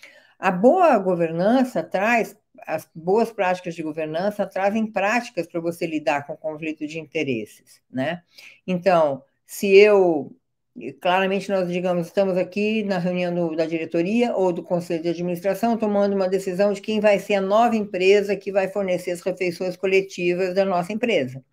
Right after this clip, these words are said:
E eu, digamos, posso ter, sei lá, uma irmã que tem uma empresa de refeições coletivas.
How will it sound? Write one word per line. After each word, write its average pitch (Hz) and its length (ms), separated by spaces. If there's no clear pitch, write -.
E 330 140
eu, 208 360
digamos, 175 720
posso 147 320
ter, 170 340
sei 175 140
lá, 87 280
uma 165 180
irmã 185 560
que 285 100
tem 302 160
uma 339 100
empresa 320 520
de 190 80
refeições 175 540
coletivas. 170 800